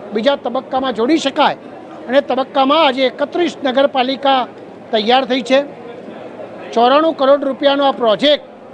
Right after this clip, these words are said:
અત્યારે ચુમ્માલીસ કરોડ રૂપિયા ખર્ચીને એકત્રીસ નગરપાલિકાનો સમાવેશ થયો છે, અને એમાં પાટણ અને સિદ્ધપુર બેનો સમાવેશ કર્યો છે.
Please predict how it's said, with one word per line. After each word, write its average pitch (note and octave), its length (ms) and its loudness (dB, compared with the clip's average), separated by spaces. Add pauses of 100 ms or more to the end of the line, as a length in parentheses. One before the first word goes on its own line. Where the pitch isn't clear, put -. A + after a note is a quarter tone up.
(400)
અત્યારે C4+ 300 2
ચુમ્માલીસ C4+ 540 0 (400)
કરોડ C#4+ 300 4
રૂપિયા C#4 400 0
ખર્ચીને D4 460 2 (200)
એકત્રીસ D4+ 500 -2
નગરપાલિકાનો B3 720 0 (360)
સમાવેશ B3 480 0
થયો D#4 260 4
છે, A3 160 -4 (560)
અને A#3+ 200 0
એમાં C4 320 2
પાટણ A#3+ 420 2
અને C#4+ 180 2
સિદ્ધપુર A#3+ 500 0 (340)
બેનો A3+ 260 2
સમાવેશ B3 460 0
કર્યો C4 240 4
છે. B3+ 140 0